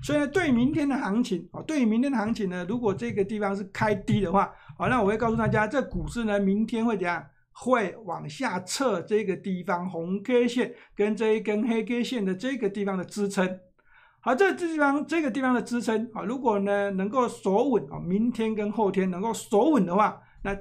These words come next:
对多头而言，这礼拜就算是这样厉害咯。好，就算厉害了。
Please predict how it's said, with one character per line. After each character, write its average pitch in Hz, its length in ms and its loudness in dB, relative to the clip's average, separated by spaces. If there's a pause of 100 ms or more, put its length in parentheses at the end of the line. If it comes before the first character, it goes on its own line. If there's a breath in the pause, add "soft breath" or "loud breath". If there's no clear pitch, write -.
(120)
对 254 240 0
多 240 300 2
头 196 260 0
而 180 160 2
言， 190 220 2
这 277 160 0
礼 175 320 -8
拜 220 180 0
就 208 160 -6
算 196 240 -6
是 180 220 -4
这 165 100 -10
样 156 180 -8 (640)
厉 208 260 4
害 185 160 2
咯。 160 380 -2 (580)
好， 170 180 -2
就 247 160 0
算 196 180 -2
厉 185 140 2
害 190 80 2
了。 160 180 -4